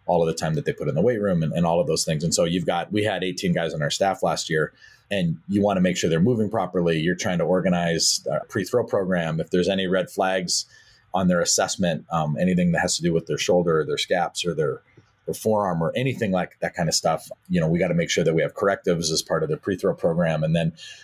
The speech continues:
ultimately just organizing not only within a day, the, the kind of throwing they're gonna do in a day on any particular day, but managing that workload and making sure that their throws and the intensity and the volume of their throws is organized and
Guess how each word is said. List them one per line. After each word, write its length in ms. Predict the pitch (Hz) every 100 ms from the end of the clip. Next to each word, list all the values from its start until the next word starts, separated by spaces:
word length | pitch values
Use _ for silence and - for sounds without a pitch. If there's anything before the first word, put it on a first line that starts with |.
| _ -
ultimately 440 | 120 120 101 92
just 200 | 95 -
organizing 600 | 101 98 104 98 90 90
not 200 | 87 107
only 220 | 120 98 85
within 260 | 87 95
a 60 | 85
day, 200 | 90 95
the, 180 | 87 -
the 80 | -
kind 180 | - 95
of 100 | -
throwing 220 | 104 95
they're 100 | 90
gonna 220 | 92 85
do 300 | 78 87 80 _ _
in 100 | 98
a 80 | 85
day 520 | 80 104 113 85 85 - -
on 160 | 87 98
any 140 | 95
particular 420 | 90 90 80 78
day, 180 | 82 98
but 240 | 80 82 - - - _ _ -
managing 540 | 104 104 110 107 104
that 180 | 92 85
workload 500 | 95 95 98 87 82 - -
and 420 | 87 82 80 78
making 300 | 90 90 90
sure 240 | 87 101 92
that 260 | 85 -
their 160 | 95 82
throws 440 | - 110 110 104
and 120 | 90 87
the 60 |
intensity 420 | 85 113 101 95
and 80 | 87
the 60 | 85
volume 340 | 90 92 90
of 100 | 85
their 100 | 80
throws 420 | - 92 85 80 -
is 240 | 82 78
organized 640 | 90 92 90 87 85 80
and 160 | 87